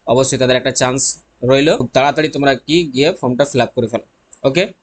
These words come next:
অ্যাপ্লিকেশনটা করে ফেলো। তো আজকে এই পর্যন্তই। এইরকমই যদি ভিডিও তোমরা পেতে চাও, বিভিন্ন চাকরির যে, আহ, চাকরি পারপাসে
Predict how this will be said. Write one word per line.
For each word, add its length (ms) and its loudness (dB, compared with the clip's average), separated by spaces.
অ্যাপ্লিকেশনটা 500 0
করে 200 0
ফেলো। 220 -6
তো 80 2
আজকে 380 -2
এই 200 -2
পর্যন্তই। 560 0
এইরকমই 580 0
যদি 360 2
ভিডিও 420 2
তোমরা 300 0
পেতে 340 -2
চাও, 300 2
বিভিন্ন 360 2
চাকরির 560 0
যে, 240 0
আহ, 500 -2
চাকরি 280 0
পারপাসে 600 0